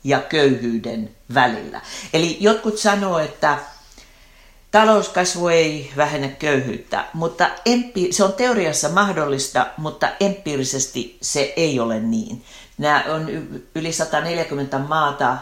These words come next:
ja, eh, vuodesta kahdeksankymmentä on näitä, eh, kotitalo-,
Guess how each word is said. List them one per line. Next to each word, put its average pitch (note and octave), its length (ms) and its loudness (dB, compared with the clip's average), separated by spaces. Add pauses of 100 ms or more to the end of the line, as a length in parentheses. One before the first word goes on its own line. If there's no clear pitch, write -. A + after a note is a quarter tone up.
(280)
ja, B2+ 420 0
eh, B2+ 260 -8
vuodesta C3+ 360 -2
kahdeksankymmentä B2 1120 -4 (320)
on C3+ 280 0
näitä, A#2 480 -2 (640)
eh, G#2+ 220 -8 (320)
kotitalo-, C3 540 -2